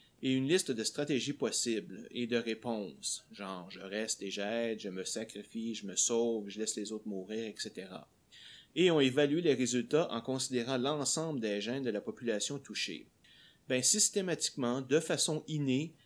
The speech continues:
la meilleure stratégie a toujours été ce qu'ils appellent le tit for tat, c'est-à-dire la coopération entre les membres de la population.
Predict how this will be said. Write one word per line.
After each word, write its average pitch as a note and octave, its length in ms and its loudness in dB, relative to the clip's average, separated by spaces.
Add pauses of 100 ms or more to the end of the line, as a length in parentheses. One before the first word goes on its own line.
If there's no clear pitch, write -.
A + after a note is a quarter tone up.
(140)
la C#3+ 200 4
meilleure E3 320 0
stratégie C3+ 420 0
a C#3+ 120 2
toujours D3 360 0
été C#3+ 160 -2
ce - 100 0
qu'ils A2+ 220 -2
appellent C#3+ 280 2
le G#2+ 140 0
tit - 240 -4
for A2+ 240 -2
tat, - 300 -4 (340)
c'est-à-dire C#3 520 4
la G#2+ 140 0
coopération C#3+ 880 0
entre D3 240 -2
les A2+ 120 2
membres C3 240 0
de A#2 40 0
la G2+ 120 0
population. G2+ 760 -4